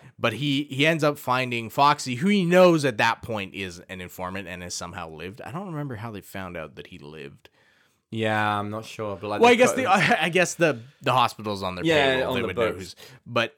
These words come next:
Speaker 1: um,
Speaker 2: He fucking shanks him,
Speaker 1: Oh, he
Speaker 2: doesn't he?
Speaker 1: shanks
Speaker 2: And,
Speaker 1: him
Speaker 2: like,
Speaker 1: good.
Speaker 2: the blood goes
Speaker 1: Everywhere.
Speaker 2: Oh, man, it's gross. Ugh. It's
Speaker 1: Yeah.
Speaker 2: like slasher gore, that is.
Speaker 1: Yes, yeah,
Speaker 2: Yeah.
Speaker 1: yeah,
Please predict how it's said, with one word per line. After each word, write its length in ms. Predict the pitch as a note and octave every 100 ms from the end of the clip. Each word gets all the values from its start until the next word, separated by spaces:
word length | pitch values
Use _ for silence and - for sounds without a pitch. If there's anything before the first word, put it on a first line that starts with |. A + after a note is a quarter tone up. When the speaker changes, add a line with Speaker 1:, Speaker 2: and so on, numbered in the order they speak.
| _ _
Speaker 1:
um, 460 | B2 A#2+ A2+ A2 A2+
Speaker 2:
He 80 | B2+
fucking 380 | - F3 - A2+
shanks 460 | - - B2+ - -
him, 80 | F#2+
Speaker 1:
Oh, 100 | F#3+
he 60 | C#3+
Speaker 2:
doesn't 80 | -
he? 40 |
Speaker 1:
shanks 240 | G#3 A3+ C3+
Speaker 2:
And, 80 | B2
Speaker 1:
him 20 |
Speaker 2:
like, 100 | B2
Speaker 1:
good. 80 | G#2
Speaker 2:
the 40 | G2
blood 260 | D3 D3
goes 280 | A#2+ G#2 - - C3 -
Speaker 1:
Everywhere. 1300 | E3 G3 G#3 G#3 G3 F#3 C#3+ B2 C3 B2+ C3 A#2 G#2 G2+
Speaker 2:
Oh, 40 |
man, 280 | G#2 G2 F#2+
it's 120 | -
gross. 480 | - G#2 G2 F2 - _ D2 F#2+
Ugh. 540 | B2 A2+ G#2 G2 F#2+ F2+ - -
It's 80 |
Speaker 1:
Yeah. 60 | -
Speaker 2:
like 180 | D#3+ -
slasher 540 | - B2 A#2 - A#2
gore, 420 | G2+ G2+ F#2+ F#2 F#2
that 180 | F2+ -
is. 80 |
Speaker 1:
Yes, 320 | E3+ D3+ A2+ C3
yeah, 220 | A#2 A2+
Speaker 2:
Yeah. 60 |
Speaker 1:
yeah, 180 | A2+ A2